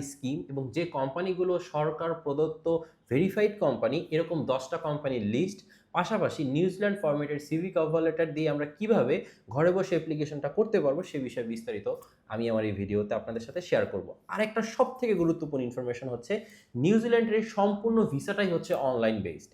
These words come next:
এখানে আপনার কোনো প্রকার কোনো থার্ড পার্টি কোম্পানি, এজেন্সি, দালাল কারোর প্রয়োজন হবে না, কারণ এটা কোনো স্টিকার ভিসা না, এটা হচ্ছে ই ভিসা। আর এই ই ভিসার উপকারিতাই হচ্ছে আপনি আপনার A to Z প্রসেস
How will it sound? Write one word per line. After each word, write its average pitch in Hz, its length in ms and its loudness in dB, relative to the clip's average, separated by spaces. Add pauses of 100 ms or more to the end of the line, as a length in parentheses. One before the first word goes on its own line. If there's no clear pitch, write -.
এখানে 170 360 0 (260)
আপনার 190 340 0
কোনো 233 300 2
প্রকার 180 300 4
কোনো 151 180 0
থার্ড 139 320 0
পার্টি 139 220 0
কোম্পানি, 139 500 -2 (180)
এজেন্সি, 131 580 -6
দালাল 127 380 4
কারোর 190 320 2
প্রয়োজন 147 320 4
হবে 131 220 0
না, 143 120 -4
কারণ 135 320 0
এটা 139 120 -2
কোনো 147 160 -4 (160)
স্টিকার 131 340 -2
ভিসা 101 360 -6
না, - 120 -14
এটা 123 220 -6
হচ্ছে 151 180 -4 (140)
ই 175 100 0 (100)
ভিসা। 101 260 -2 (320)
আর 147 200 6 (140)
এই 165 340 2
ই 233 160 2
ভিসার 226 340 4 (100)
উপকারিতাই 226 580 4
হচ্ছে 139 340 0
আপনি 196 380 2
আপনার 143 280 0 (280)
A - 20 12 (100)
to 285 60 2 (100)
Z - 20 8 (220)
প্রসেস 131 400 2